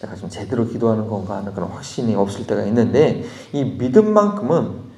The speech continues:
믿음을 위해서, 자녀들이 믿음을 위해서 구한다는 것은 꺼리낌 없이 우리가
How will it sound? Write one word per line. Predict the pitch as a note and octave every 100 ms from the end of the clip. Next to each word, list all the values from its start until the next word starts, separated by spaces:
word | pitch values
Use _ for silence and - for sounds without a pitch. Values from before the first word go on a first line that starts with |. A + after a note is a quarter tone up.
| - _
믿음을 | A#2 C#3 A3 B3 A#3 F3
위해서, | D3+ D3+ D3+ D#3 F3+
자녀들이 | C#3+ C#3 C#3 C3+
믿음을 | A#2 A#2 D#3+ E3 C#3+
위해서 | B2+ -
구한다는 | - A2 G#2+ G2+ F#2
것은 | F#2 E3+ D3 - - - - -
꺼리낌 | F3+ A3+ C4+ - B3+ A3+
없이 | - - A#2+
우리가 | G2 F#2 F2+ G2+